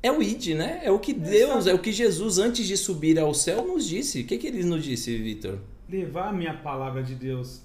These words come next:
Speaker 2: E é exatamente isso, o canal mostra isso, a palavra de Deus. Então você não tá compartilhando qualquer coisa não, gente, tá compartilhando a palavra de Deus. Você tá sendo um homem, uma mulher de Deus pra outras pessoas.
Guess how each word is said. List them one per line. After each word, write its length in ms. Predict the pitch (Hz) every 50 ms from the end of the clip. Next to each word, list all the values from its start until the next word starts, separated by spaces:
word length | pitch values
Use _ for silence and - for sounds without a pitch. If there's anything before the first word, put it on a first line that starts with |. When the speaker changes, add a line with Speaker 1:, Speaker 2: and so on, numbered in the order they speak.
| - 170
Speaker 2:
E 120 | 165 180
é 80 | 185 180
exatamente 960 | 175 160 127 123 156 165 - - - 190 175 160 156 160 170 165 - - 202
isso, 420 | 196 165 165 165 180 175 - 190
o 40 | 196
canal 260 | - 202 185 180 185
mostra 460 | 202 196 185 190 220 214 - - 175
isso, 300 | 156 143 139 139 - 160
a 40 | 156
palavra 720 | - - - 180 165 151 143 135 143 165 170 165 151 156 139
de 140 | 143 147
Deus. 380 | 135 131 139 135 123 - - - - - - - - - -
Então 140 | - - 170
você 80 | 165 208
não 80 | 208
tá 140 | 208 240 233
compartilhando 1120 | 233 254 240 240 - 220 214 202 208 - 190 170 170 175 180 185 190 185 185 170 156 - - - -
qualquer 420 | - 180 175 - 202 190 180 185 -
coisa 260 | 190 190 196 220 233
não, 220 | 226 180 190 220
gente, 260 | 196 202 160 143 135 -
tá 140 | 170 170 165 - - -
compartilhando 600 | 190 202 233 233 - - 208 196 - 202 202 190
a 20 | -
palavra 560 | - 190 175 156 147 147 156 175 180 190 196
de 140 | 190 226 226
Deus. 460 | 156 151 151 160 165 165 160 - - - - - - - - - 156 156 - - 156
Você 340 | 143 151 160 - - 185 180
tá 120 | 196 185
sendo 200 | 170 - 185 180
um 160 | 185 180 170 165
homem, 460 | 170 190 202 202 196 196 196 - -
uma 120 | 160 165 165
mulher 340 | 165 156 156 170 175 175
de 100 | 180 185
Deus 300 | 143 127 151 170 175 175
pra 140 | - - 175 165
outras 440 | 165 175 196 220 220 214 202 -
pessoas. 640 | - - 170 151 - - 147 143 139 127 127 -